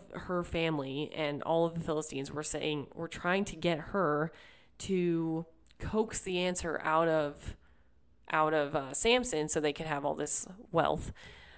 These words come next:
Um, and he would not tell her. So the riddle was, um, like,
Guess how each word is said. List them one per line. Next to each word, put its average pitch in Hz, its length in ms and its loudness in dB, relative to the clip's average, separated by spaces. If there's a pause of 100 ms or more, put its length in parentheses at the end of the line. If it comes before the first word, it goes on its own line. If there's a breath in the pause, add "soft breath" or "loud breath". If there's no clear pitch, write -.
(120)
Um, 156 460 4 (1300)
and 165 840 2 (240)
he 196 240 -4
would 165 140 0
not 147 200 2
tell 123 200 -4
her. - 240 -8 (1300 loud breath)
So 196 560 0 (300)
the 190 140 0
riddle 190 480 0
was, 147 520 -4 (640 loud breath)
um, 151 560 0
like, - 300 -8